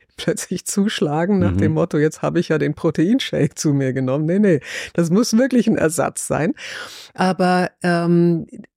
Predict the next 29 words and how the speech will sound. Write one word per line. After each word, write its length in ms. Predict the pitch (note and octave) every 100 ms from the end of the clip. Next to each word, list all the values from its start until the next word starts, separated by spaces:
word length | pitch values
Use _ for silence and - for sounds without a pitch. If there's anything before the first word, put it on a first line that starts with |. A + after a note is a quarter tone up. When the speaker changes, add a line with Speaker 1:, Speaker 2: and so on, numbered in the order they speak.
| _
Speaker 1:
es, 240 | D3 - -
es 340 | D3+ D3 - -
gibt 180 | - G3
auch 120 | F#3+
neue, 480 | F3+ A3+ G3 D#3+ D3
das 160 | F3
finde 140 | - G#3
ich 100 | F3
auch 80 |
sehr, 200 | F3 F3
sehr 140 | E3 D#3+
spannend. 480 | - D3 C#3 F#3 - - -
Da 60 | F3
habe 100 | F3
ich 100 | -
den, 280 | F3 E3+
äh, 160 | - D#3+
Percy 280 | - F3 F#3+
Marshall 380 | E3 F3+ F3+ D3+
auch 200 | D3+ -
gefragt. 400 | D3+ - E3+ - - -
Es 140 | -
gibt 240 | - -
ja 100 | F#3
neue 420 | F3 F3 F3+ A3+ D#4 G4 - _
Proteinshakes, 880 | - G#3 G#3 - G#3+ - G3+ G3 -
die 160 | - G3+
jetzt 300 | G#3+ - -
wiederum 400 | A3 G#3+ A#3